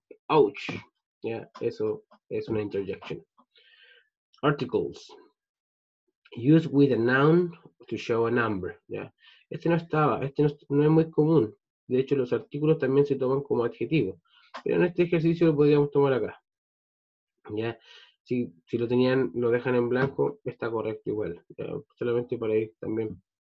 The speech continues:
a, conociendo palabras nuevas y saber qué, qué, cómo se categorizan cada una de, de las palabras. Ya, eh, luego tenemos adjective.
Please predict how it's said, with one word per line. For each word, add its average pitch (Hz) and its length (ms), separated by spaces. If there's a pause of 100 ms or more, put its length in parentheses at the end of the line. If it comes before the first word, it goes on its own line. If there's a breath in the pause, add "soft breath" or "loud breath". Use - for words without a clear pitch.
(100)
a, 107 480 (680 soft breath)
conociendo 120 520
palabras 120 360
nuevas 135 500
y 123 40
saber 120 300
qué, 123 240 (380)
qué, 120 320
cómo 123 220
se 110 380 (240)
categorizan 113 640
cada 117 320
una 117 220
de, 113 220
de 113 140
las 107 140
palabras. 104 400 (1700 soft breath)
Ya, 139 300 (180)
eh, 135 380
luego 170 260
tenemos 160 560
adjective. 135 540